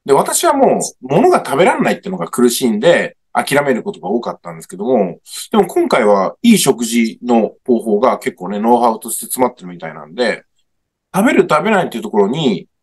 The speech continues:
最も苦しかったことがあるのかどうかっていうのはちょっとわからないんですけども、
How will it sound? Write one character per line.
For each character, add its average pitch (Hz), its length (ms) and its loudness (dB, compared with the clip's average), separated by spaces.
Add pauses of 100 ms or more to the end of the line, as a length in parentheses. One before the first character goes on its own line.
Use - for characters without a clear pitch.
(120)
最 131 300 2
も 117 100 0
苦 123 240 2
し - 80 -6
か 107 100 0
っ - 140 -8 (220)
た 98 120 -2
こ - 160 -8
と 104 140 0
が 98 260 4
あ 117 60 2
る 104 40 -4
の 101 120 -4
か - 120 -6
ど 101 120 -2
う - 20 -14
か 95 100 -8
っ - 60 -10
て - 80 -18
い - 20 -10
う - 20 -10
の 90 60 -10
は 185 40 -14
ち 117 60 -8
ょ - 20 -6
っ - 20 -6
と 98 100 0
わ 104 120 2
か 113 80 0
ら 107 60 -2
な 95 120 0
い - 20 -4
ん 85 40 -8
で 82 60 -12
す - 60 -10
け 90 80 -12
ど 90 60 -8
も、 104 400 -2